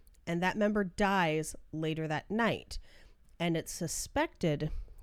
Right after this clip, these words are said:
that this was an internal murder as payback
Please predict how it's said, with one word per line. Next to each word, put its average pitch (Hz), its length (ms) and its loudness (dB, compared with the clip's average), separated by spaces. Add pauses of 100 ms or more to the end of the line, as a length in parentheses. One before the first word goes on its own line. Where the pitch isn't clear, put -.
that 180 120 -8
this 196 160 4
was 226 140 0
an 226 80 4
internal 214 680 2
murder 160 580 0 (300)
as 151 200 -2 (140)
payback 220 800 2